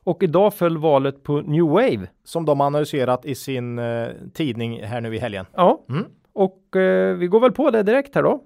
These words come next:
Speaker 2: Ja.
Speaker 1: Eh, det här bolaget är ingen nyhet, eh, för våra lyssnare.
Speaker 2: Nej.
Speaker 1: Och, eh, det är faktiskt också ett av innehaven i Cavalier Quality Focus och det är med i vår senaste
Speaker 2: Buy and hold-portfölj.
Speaker 1: Buy and hold.
Speaker 2: Oj, ja, det är mycket
Speaker 1: Mm,
Speaker 2: här.
Speaker 1: mm.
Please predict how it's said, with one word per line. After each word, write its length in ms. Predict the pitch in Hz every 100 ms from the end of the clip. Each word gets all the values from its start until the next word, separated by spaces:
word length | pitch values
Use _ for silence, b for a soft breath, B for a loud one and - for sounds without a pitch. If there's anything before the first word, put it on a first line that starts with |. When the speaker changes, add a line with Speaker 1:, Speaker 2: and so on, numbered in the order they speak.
| -
Speaker 2:
Ja. 340 | 120 220 - - b b b b
Speaker 1:
Eh, 80 | 185
det 200 | 185 185
här 80 | 208
bolaget 360 | 226 202 180
är 40 | 196
ingen 180 | 185
nyhet, 480 | 190 160 196 - - -
eh, 80 | - 160 160 160
för 140 | 156 175
våra 180 | 175
lyssnare. 440 | 151 202 147 151 247 - -
Speaker 2:
Nej. 400 | 117 113 139 151 _ _ _ 160
Speaker 1:
Och, 260 | 160 -
eh, 120 | 170
det 100 | 147
är 60 | 156
faktiskt 500 | 170 160 - 147 -
också 240 | 156 - 147
ett 320 | 139 139 -
av 200 | 147 147
innehaven 520 | 165 139 135 127 131 143
i 360 | 135 131 131
Cavalier 280 | 127 131 127
Quality 200 | 127 120
Focus 440 | 214 233 220 208 208
och 280 | 170 156 - - _ _ -
det 300 | 147 151 151
är 40 |
med 300 | 147 135 139
i 80 | 139
vår 180 | 139 120
senaste 640 | - 127 113 - 117 117 - _ _ _ _ _ _ _ _ _ _
Speaker 2:
Buy 220 | 113 131
and 100 | 107
hold-portfölj. 440 | 123 104 - 147 147
Speaker 1:
Buy 80 |
and 120 | 156 143
hold. 300 | 202 160 101
Speaker 2:
Oj, 200 | 127 104
ja, 140 | 92
det 80 | 104
är 140 | 104 101
mycket 180 | 104 123
Speaker 1:
Mm, 120 | 92
Speaker 2:
här. 80 | 92
Speaker 1:
mm. 220 | 127 202